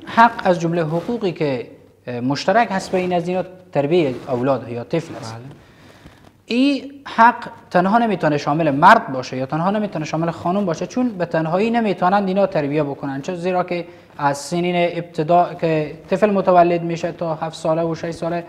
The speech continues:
Speaker 1: در آغوش مادر هست، اینجا تربیت لازم هست. از هفت سالگی که پیامبر صلی الله علیه و سلم گفته شما اطفال خود به مسجد تشویق بکنین، نماز ادا بکنن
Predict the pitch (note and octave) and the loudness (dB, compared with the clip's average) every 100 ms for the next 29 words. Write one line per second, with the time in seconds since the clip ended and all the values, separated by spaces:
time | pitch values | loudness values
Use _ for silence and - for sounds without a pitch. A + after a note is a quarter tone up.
0 | - - C#3 D3 D3+ D#3+ F3 E3+ E3 F3 | -14 -8 2 2 2 0 2 4 6 6
1 | E3 E3+ - - - - E3 F3+ F#3 E3+ | 4 2 0 -14 -20 -6 -2 0 2 0
2 | E3 F3 F3 E3+ D#3 D#3 D#3+ D3+ D#3 - | 4 4 4 4 4 4 -2 -2 -4 -8
3 | - - - - D3+ D3+ F3 F3 - F3+ | -16 -20 -20 -6 -4 0 0 2 2 2
4 | F3+ F#3 F#3 F#3 F3 E3+ E3+ F3 E3+ E3 | 2 0 0 2 2 2 0 0 4 4
5 | D#3+ E3+ E3+ E3 E3 D#3+ E3+ F3 E3+ - | 4 0 0 -2 -4 -4 0 0 0 -8
6 | - D3 - F3+ E3+ E3 E3 D#3+ D#3 D#3 | -4 -4 0 2 4 4 4 4 2 0
7 | D#3+ - E3+ - - E3 - F#3 F3 E3 | -2 -2 -8 -8 -8 -6 0 -2 0 -4
8 | E3+ E3+ D#3 G3 G#3+ F3+ E3 D#3 D#3 E3 | -2 0 2 4 4 2 2 0 0 -2
9 | D#3 | -4